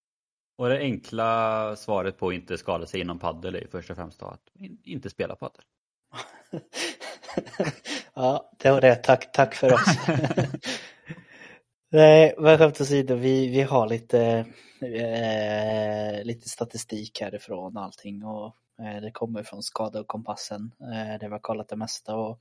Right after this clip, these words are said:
Speaker 2: de har länkat till flera, eh, studier faktiskt. De har skrivit om det, även om det är relativt nytt i Sverige så har det ändå så skett,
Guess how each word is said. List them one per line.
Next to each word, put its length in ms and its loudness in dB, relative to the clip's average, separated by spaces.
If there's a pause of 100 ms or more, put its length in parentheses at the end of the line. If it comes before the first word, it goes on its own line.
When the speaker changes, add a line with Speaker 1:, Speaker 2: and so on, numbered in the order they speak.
(580)
Speaker 2:
de 180 4
har 80 6
länkat 500 0
till 280 -6
flera, 460 -4
eh, 460 -6
studier 540 -4
faktiskt. 440 -6
De 120 -16
har 80 -12
skrivit 380 -12
om 160 -12
det, 80 -8
även 180 -8
om 140 -12
det 80 -8
är 80 -6
relativt 420 -14
nytt 340 -8
i 60 -12
Sverige 340 -10
så 120 -12
har 40 -12
det 60 -12
ändå 160 -16
så 160 -16
skett, 300 -14